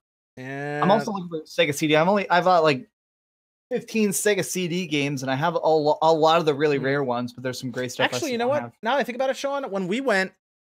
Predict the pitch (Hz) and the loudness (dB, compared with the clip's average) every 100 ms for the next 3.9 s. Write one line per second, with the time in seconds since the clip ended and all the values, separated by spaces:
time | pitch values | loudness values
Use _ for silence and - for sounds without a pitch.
0 | _ _ _ _ _ - 190 202 185 190 | _ _ _ _ _ -2 2 2 2 0
1 | 175 - 175 190 185 190 170 175 147 190 | 0 -2 0 2 2 0 -2 -2 -4 0
2 | 202 175 - 139 170 165 160 - 160 156 | 0 0 -6 -6 0 2 2 2 2 2
3 | 151 165 190 175 160 160 180 160 147 | 2 4 4 4 0 0 0 0 -4